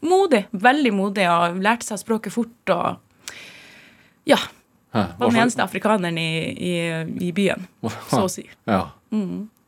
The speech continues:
Speaker 2: Hva, hva slags musikk spilte han?
Speaker 1: Han, eh,
Speaker 2: Eller spiller han?
Speaker 1: spiller, ja, eh, han, eh, det er litt sånn salsa-aktig, ja.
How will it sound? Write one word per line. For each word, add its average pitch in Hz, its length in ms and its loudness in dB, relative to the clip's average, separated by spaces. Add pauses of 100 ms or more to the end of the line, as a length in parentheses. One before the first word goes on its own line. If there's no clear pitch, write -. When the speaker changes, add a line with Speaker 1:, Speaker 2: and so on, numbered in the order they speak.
(640)
Speaker 2:
Hva, 117 220 -4
hva 104 180 6
slags 117 200 -2
musikk 120 240 0
spilte 104 240 -4
han? 139 100 -4 (680)
Speaker 1:
Han, 302 200 6 (140)
eh, 294 240 6
Speaker 2:
Eller 285 100 6
spiller 214 400 4
han? - 80 2
Speaker 1:
spiller, 247 200 -4
ja, 277 260 6
eh, 262 280 2
han, 262 260 0
eh, - 200 -2
det 233 80 -4
er 285 80 0
litt 302 80 -2
sånn 294 80 2
salsa-aktig, - 1300 0 (160)
ja. 233 180 6